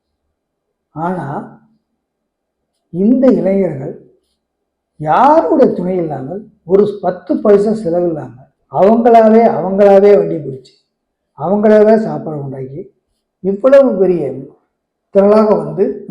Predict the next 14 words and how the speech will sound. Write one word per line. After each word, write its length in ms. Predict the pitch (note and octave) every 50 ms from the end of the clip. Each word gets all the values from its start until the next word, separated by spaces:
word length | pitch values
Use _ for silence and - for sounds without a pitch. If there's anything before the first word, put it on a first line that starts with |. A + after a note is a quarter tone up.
| D3+ D3+
மாநாட்டுல 420 | D#3+ E3+ F3+ F3+ E3+ D3+ - - C#3
கலந்துட்டு 480 | - D3+ D#3+ D#3+ D#3+ D3 C3 - G3+
ஆக்ரோஷமாகவும் 1040 | G3 - - - G3 - - - G#3+ G#3 F3+ C3+ D#3 E3+ D#3+ C#3+ C#3 D3 E3 D3 C#3 D3
ஆரவாரப்படுத்திட்டாங்களே, 1080 | E3 G3+ G#3 G3+ G3 F#3 E3+ D#3+ D#3 C#3+ C#3 C3+ A#2+ - C3+ B2+ B2 B2 B2+ B2 B2+ C3+ - _ _ _ _ _ _ _ _ _ _ _ _ _ -
எல்லாத்தையும் 800 | D3 D3+ F3 G3 G#3 G3+ G3+ - G#3 G3+ G3 C#3 - - - - _ _ _ _ _ _ _
யோசிக்க 500 | D3 E3+ G3+ A#3+ A#3 G#3+ - - G#3 F3
வச்சுட்டாங்களே, 580 | C#3+ - - - - - C3 - - - - - - _ _ _ _ _ _ _
இவ்வளவு 400 | E3 E3 F3+ A3 A3+ A#3 A3 G#3
பெரிய 180 | F#3+ D#3+ C3 -
தாக்கத்தை 440 | D#3+ E3+ E3 - F3+ - - C#3+
எடுத்துட்டாங்களே, 500 | C3+ C3+ - - - C3+ B2+ B2 B2+ A#2+ - _ _ _ _ _ _ _ _ _ _ _ _ _ _ _
எப்படி 420 | - D#3+ F3 - - - B3+ A#3+ G#3
இது 240 | E3 C3 - D#3+ D3+
சமாளிக்கிறது 600 | D#3 E3+ E3+ D#3+ - - C#3 C3 - F#2 -